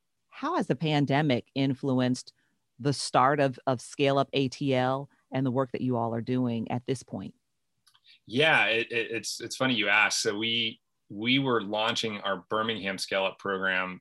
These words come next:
Speaker 2: you know, weeks before covid really hit. So late February, I think we were interviewing companies, and then it hit, you know, in mid-March, things started shutting down. And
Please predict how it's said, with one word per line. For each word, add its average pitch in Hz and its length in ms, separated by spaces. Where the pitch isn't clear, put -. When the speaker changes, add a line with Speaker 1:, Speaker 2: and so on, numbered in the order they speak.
Speaker 2:
you 95 100
know, 87 240
weeks 117 420
before 98 400
covid 95 420
really 90 420
hit. 90 280
So 90 420
late 95 260
February, 90 680
I 85 60
think 90 200
we 95 80
were 90 160
interviewing 90 440
companies, 85 600
and 90 100
then 87 220
it 85 120
hit, 95 260
you 98 120
know, 85 200
in 82 100
mid-March, 104 540
things 101 200
started 90 280
shutting 90 260
down. 95 380
And 85 120